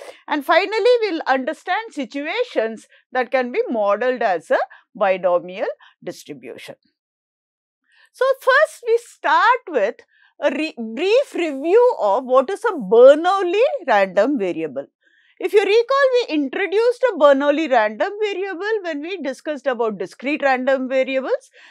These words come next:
Now we are going to talk about it in slightly greater detail. Now a Bernoulli trial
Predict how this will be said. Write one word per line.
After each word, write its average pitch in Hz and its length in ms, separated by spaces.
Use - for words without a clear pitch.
Now 381 180
we 466 140
are 339 40
going 440 340
to 480 220
talk 349 220
about 359 340
it 381 140
in 349 120
slightly 285 640
greater 240 480
detail. 170 460
Now - 80
a 494 320
Bernoulli 453 920
trial 220 600